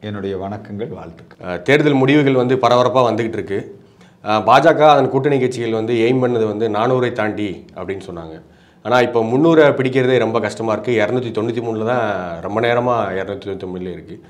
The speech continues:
Speaker 2: இது வந்து ஓவர் கான்ஃபிடன்ஸ்ல இருந்துட்டாங்களா பி ஜே பி?
Speaker 1: <laughs> இரண்டு முழக்கங்களை நாங்கள் முன்வைத்தோம். "ஃபிர் ஏக் பார் மோடி சர்க்கார்",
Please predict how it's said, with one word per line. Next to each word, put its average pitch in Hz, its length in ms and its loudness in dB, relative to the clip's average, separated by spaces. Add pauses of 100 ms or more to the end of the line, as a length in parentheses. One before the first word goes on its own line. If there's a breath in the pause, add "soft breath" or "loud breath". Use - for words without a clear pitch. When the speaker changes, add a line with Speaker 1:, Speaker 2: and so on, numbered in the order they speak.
(460 loud breath)
Speaker 2:
இது 104 140 -2
வந்து 123 220 4 (360)
ஓவர் 180 280 6
கான்ஃபிடன்ஸ்ல 135 500 0
இருந்துட்டாங்களா 98 440 -6
பி 92 80 -12
ஜே 87 240 -10
பி? 78 100 -18
Speaker 1:
<laughs> - 840 -14
இரண்டு 143 300 -4 (120)
முழக்கங்களை 123 640 -6 (100)
நாங்கள் 98 300 -10
முன்வைத்தோம். 92 500 -14 (1040 soft breath)
"ஃபிர் 135 180 -2
ஏக் 120 200 -4
பார் 113 260 -4
மோடி 98 260 -8
சர்க்கார்", - 400 -14